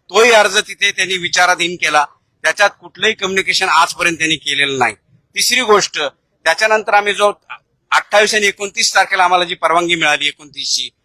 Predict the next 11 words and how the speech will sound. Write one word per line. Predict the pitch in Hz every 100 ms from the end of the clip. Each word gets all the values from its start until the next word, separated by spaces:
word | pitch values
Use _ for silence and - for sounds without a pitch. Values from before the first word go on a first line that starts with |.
| _ _
त्या | 180 214
दरम्यान | 202 190 190
सुद्धा | 170 156 151 147
सर, | - 151 160 _ _ 120
जो | 185 214
प्रशासनाला, | 185 175 202 185 180 175
आपण | 165 175
पोलीस | 165 160 170
प्रशासनाला | - 151 147 156 147 143
अर्ज | 139 139
दिला, | 139 123 120